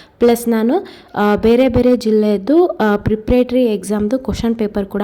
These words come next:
ಅಪ್ಲೋಡ್ ಮಾಡಿದ್ದೀನಿ. ನೀವು ಏನು ಮಾಡಬೇಕು, ಆ ಒಂದು ಕ್ವಶನ್ ಪೇಪರ್ ಸಿಗಬೇಕು ಅಂತಂದರೆ ಸೆಕೆಂಡ್ ಪಿ ಯು ಸಿ ಕನ್ನಡ ಪ್ರಿಪ್ರೇಟರಿ ಎಕ್ಸಾಮ್ ಕ್ವಶನ್ ಪೇಪರ್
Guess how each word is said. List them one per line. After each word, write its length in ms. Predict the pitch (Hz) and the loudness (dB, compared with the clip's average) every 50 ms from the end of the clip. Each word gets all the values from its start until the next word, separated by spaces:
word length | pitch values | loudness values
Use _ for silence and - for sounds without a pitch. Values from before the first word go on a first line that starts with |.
| 208 202 - | -6 -6 -10
ಅಪ್ಲೋಡ್ 360 | 196 - - - 202 196 196 | -12 -8 -2 -2 -2 0 0
ಮಾಡಿದ್ದೀನಿ. 480 | 190 190 180 180 190 175 196 214 262 339 339 - - - - - _ - | -2 -4 -6 -8 -8 -4 -2 -2 -2 -2 -4 -8 -18 -20 -20 -18 _ -2
ನೀವು 200 | 247 254 262 254 | 0 2 4 4
ಏನು 200 | 247 247 247 247 | 4 4 2 2
ಮಾಡಬೇಕು, 380 | 240 226 214 202 220 214 214 233 | 0 -2 -2 -4 -4 -4 -2 -2
ಆ 160 | 226 214 202 | -2 0 0
ಒಂದು 240 | 202 208 220 214 214 | 0 0 0 -2 -2
ಕ್ವಶನ್ 300 | 214 - 202 - 220 208 | -4 -6 -6 -4 -6 -4
ಪೇಪರ್ 300 | 208 208 202 - 208 202 | -4 -6 -6 -4 -6 -6
ಸಿಗಬೇಕು 500 | - - 185 190 190 196 190 190 196 202 | -6 -8 -8 -6 -6 -6 -6 -6 -8 -8
ಅಂತಂದರೆ 840 | - - 196 190 190 190 190 185 190 233 320 370 - - - - - - - | -6 -6 -8 -8 -6 -8 -10 -8 -6 -4 -4 -4 -6 -10 -20 -20 -16 -8 -4
ಸೆಕೆಂಡ್ 380 | 226 214 214 226 240 254 247 | -4 -4 -2 -2 -2 -2 -2
ಪಿ 80 | 247 233 | -2 -2
ಯು 100 | 220 214 | -2 -2
ಸಿ 140 | 214 - 240 | -2 -4 -4
ಕನ್ನಡ 380 | 240 220 208 202 190 190 190 214 285 392 403 - - - _ _ _ - | -4 -4 -6 -4 -4 -4 -4 -2 -4 -4 -6 -8 -18 -20 _ _ _ -4
ಪ್ರಿಪ್ರೇಟರಿ 600 | - 226 233 226 - 233 233 233 233 233 247 254 | -2 -2 0 0 0 0 0 0 0 0 0 0
ಎಕ್ಸಾಮ್ 480 | - - 214 196 185 202 214 233 269 | 0 0 -4 -4 -4 -4 -2 -2 -2
ಕ್ವಶನ್ 340 | 262 - 202 - - 220 226 | -2 -4 -6 -2 -2 -4 -2
ಪೇಪರ್ 420 | 220 208 196 190 190 - 294 349 | -2 -4 -6 -4 -2 0 0 0